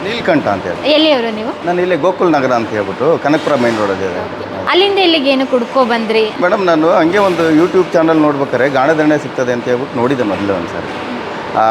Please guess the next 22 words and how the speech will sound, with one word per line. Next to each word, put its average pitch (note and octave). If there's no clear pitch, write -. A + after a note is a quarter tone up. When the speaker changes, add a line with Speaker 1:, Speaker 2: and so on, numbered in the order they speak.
Speaker 1:
ಆಗೇನು E3
ಮಾಡಿದೆ, D#3
ಇಲ್ಲಿ C#3+
ಬಂದು E3
ನೋಡೋಣ D#3
ಅಂತ C#3
ಹೇಳ್ಬಿಟ್ಟು C3
ಬಂದು D3
ನೋಡಿದಾಗ C#3
ಭಾಳ C3
ಕ್ಲೀನ್ನೆಸ್ D3
ಇತ್ತು, D3+
ಭಾಳ C3+
ಚೆನ್ನಾಗಿತ್ತು, D3+
ಜಿನೇನ್ A3
ಹಿಟ್ಟಿದೆ, E3
ಆ, G#2+
ಜಿನೇನ್ F#3+
ಹಿಟ್ಟಿದೆ. B2
ಹಂಗಾಗ್ಬಿಟ್ಟು E3+
ಏನು D#3
ಮಾಡಿದೆ, D3